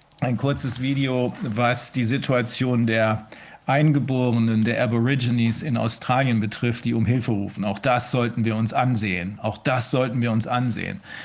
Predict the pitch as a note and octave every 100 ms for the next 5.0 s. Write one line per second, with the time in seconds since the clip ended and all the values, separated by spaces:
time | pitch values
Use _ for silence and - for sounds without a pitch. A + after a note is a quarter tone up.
0 | - - - B2 C3 B2+ C3 C#3+ - D3+
1 | - F3+ F#3 - E3+ D3+ E3+ F#3 - -
2 | - - - _ - D3+ F#3 - D#3 D3+
3 | D3 C#3 B2+ D3+ G3+ - C3 A#2+ A2+ -
4 | - A2 G#2+ F#2+ F#2+ - F#2+ F#2 F#2